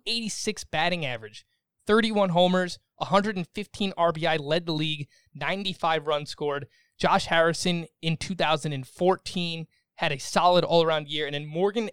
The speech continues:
Ensberg, two thousand and five, two eighty-three with thirty-six home runs. Adam, third base. I know you have a lot of love for Chase Headley, former Yankee.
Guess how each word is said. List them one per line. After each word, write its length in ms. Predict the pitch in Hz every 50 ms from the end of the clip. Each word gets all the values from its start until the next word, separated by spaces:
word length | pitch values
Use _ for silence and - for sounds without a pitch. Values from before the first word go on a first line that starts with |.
| -
Ensberg, 540 | 143 165 180 160 151 143 131 113 104 104 107 _ _ _ _ _
two 120 | - - 208
thousand 300 | - 214 220 208 208 185
and 100 | 156 131
five, 420 | - - 131 123 120 104 - - _ _ _ _ _ _ _ _
two 180 | - - 220 233
eighty-three 720 | 240 233 214 208 196 - 202 180 185 185 185 185 180 175 _ _ _ _ _ _
with 140 | - 151 135 - - _
thirty-six 880 | - 180 175 180 185 175 180 175 165 - - - 180 - - - - - -
home 340 | - 156 156 160 147 139 143
runs. 460 | 143 147 147 147 147 143 - - - _ _ _ _ _ _ _ _ _ _ -
Adam, 340 | 165 180 170 160 139 113 110 _ _ _ _ _ _ _ _ _ _ _ _ -
third 280 | - 190 185 180 151 139
base. 480 | 170 170 156 135 - - - - - _ _ _ _ _ _ _
I 80 | - 143
know 80 | 160 170
you 120 | 170 156
have 140 | 147 165 156
a 20 | 160
lot 160 | 160 156 151
of 140 | 143 143 156
love 200 | 160 160 156 -
for 100 | 156 139
Chase 300 | - - 165 151 147 -
Headley, 260 | 165 160 151 139 131
former 240 | - - 170 156 147
Yankee. 500 | 139 135 139 139 160 170 - 123 110 -